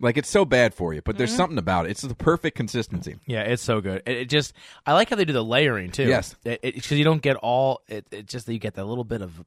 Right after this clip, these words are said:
Speaker 2: both. Oh, perfect.
Speaker 1: It is great.
Speaker 2: Oh, man, this is gonna be a
Speaker 1: Here's what I'm
Speaker 2: mess.
Speaker 1: gonna do. I'm gonna, here, take it in there, dip
Speaker 2: Oh,
Speaker 1: it in
Speaker 2: yeah.
Speaker 1: one of those.
Speaker 2: Good idea, good idea.
Speaker 1: I'm, I'm a, I'm a thought guy.
Speaker 2: Yeah, look
Speaker 1: I'm
Speaker 2: at
Speaker 1: an
Speaker 2: you.
Speaker 1: idea man.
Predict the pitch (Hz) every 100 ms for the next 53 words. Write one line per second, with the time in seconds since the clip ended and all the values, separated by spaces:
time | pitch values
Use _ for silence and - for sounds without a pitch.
0 | - 135 135 127 - 160 107 - 156 -
1 | 85 - - _ 113 113 92 98 78 -
2 | _ 143 127 117 117 139 101 92 71 -
3 | - 113 98 101 104 123 127 98 - -
4 | _ - 117 120 107 107 95 135 123 110
5 | 95 85 - 139 113 107 92 104 110 95
6 | 92 85 101 107 113 110 107 110 98 123
7 | 107 73 - 82 - 120 113 139 101 -
8 | 104 95 101 82